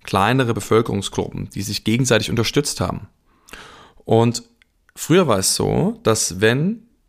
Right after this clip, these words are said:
wir in dieser Gemeinschaft gelebt haben, wir einen gewissen Schutz hatten. Das heißt, wir wussten,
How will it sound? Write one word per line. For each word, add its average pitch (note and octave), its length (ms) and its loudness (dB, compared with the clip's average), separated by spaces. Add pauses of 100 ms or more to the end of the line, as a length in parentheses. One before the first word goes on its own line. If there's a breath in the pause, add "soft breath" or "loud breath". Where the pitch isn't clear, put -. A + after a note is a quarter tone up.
(140)
wir A2+ 200 0
in A2+ 40 0
dieser A2+ 220 0
Gemeinschaft G#2+ 460 0
gelebt G#2 320 2
haben, G2+ 520 -2 (520 loud breath)
wir A2+ 320 2
einen A2 180 2
gewissen A#2+ 600 0 (100)
Schutz - 420 0
hatten. - 420 -10
Das - 200 -6
heißt, D#3 400 -2
wir G2+ 100 -2
wussten, C3 600 -2